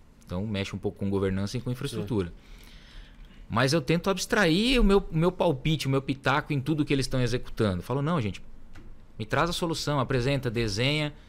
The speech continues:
Speaker 1: Se tiver alguma dúvida, eu ajudo, mas eu não quero ficar, não, muda isso, faz, não
Speaker 2: Sim.
Speaker 1: quero fazer do meu jeito. Eu quero deixar eles fazerem do jeito deles." Porque o conhecimento técnico eles têm,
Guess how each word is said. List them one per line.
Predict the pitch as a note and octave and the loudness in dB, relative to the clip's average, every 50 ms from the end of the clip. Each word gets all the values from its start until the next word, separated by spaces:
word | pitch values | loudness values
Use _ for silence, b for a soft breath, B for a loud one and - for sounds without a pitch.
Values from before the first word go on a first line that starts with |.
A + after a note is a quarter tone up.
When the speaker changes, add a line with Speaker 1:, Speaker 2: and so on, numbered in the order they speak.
| B B B | B B B
Speaker 1:
Se | - - | -8 -6
tiver | - G#2+ B2 | 0 2 2
alguma | C3 B2+ C3 B2 A2+ | 2 4 4 2 2
dúvida, | G#2+ C3 C3 C3 C3 | 2 2 2 2 2
eu | B2 A#2+ | 2 2
ajudo, | A2 G#2 G2 C3 C#3+ C3+ | 2 2 2 0 0 0
mas | - - B2+ | 2 0 2
eu | C#3 | 0
não | C#3+ C3 | 0 0
quero | C3+ E3+ E3+ | 0 -2 -2
ficar, | D#3 - D#3 B2+ - C#3 A#2 | -2 -4 -6 -4 -4 -2 -2
não, | C3+ E3+ E3 C3 | 0 0 0 0
muda | C3 D#3 D#3+ D3 C3 | -2 -2 0 0 0
isso, | C3 B2+ A2+ - - | 0 0 -2 -4 -2
faz, | B2+ B2+ C#3+ - B B B B | -2 -2 -2 -4 B B B B
não | - C3+ | -4 0
Speaker 2:
Sim. | |
Speaker 1:
quero | D#3 D3+ | 0 0
fazer | C#3+ - D#3+ C3+ D3+ | 2 2 2 2 2
do | C#3 | 4
meu | C#3 C#3 B2+ | 4 4 6
jeito. | G#2 G2+ G2+ F2 - - - - - | 6 4 4 2 0 -4 -10 -8 -8
Eu | A2 A2 | -4 -2
quero | C#3+ C#3 | -2 -2
deixar | C3+ D3+ C#3+ - C#3+ | -2 -2 -2 -2 -2
eles | A#2+ C3+ - | -4 -4 -2
fazerem | - F3+ E3 D3 D3 D3+ | -2 -2 0 0 0 0
do | D3+ D3 | 0 0
jeito | C#3+ D#3 - E3+ | -2 -2 -4 -2
deles." | C#3+ B2+ A#2 G#2 F2 - - B B B B B B B - | -2 0 0 0 -2 -6 -12 B B B B B B B -12
Porque | - F2+ - | -10 -10 -6
o | F#2+ | -4
conhecimento | F#2+ G2+ G2 - G2+ G#2 G2+ - - | -2 -2 -2 0 0 -2 -2 -4 -2
técnico | - A2+ G#2+ G#2+ - A2 G#2+ - | -2 -2 -2 0 -2 -6 -4 -2
eles | C#3 D#3+ D#3+ | -2 -2 -4
têm, | - - C3+ D#3+ A3 | -2 0 0 0 0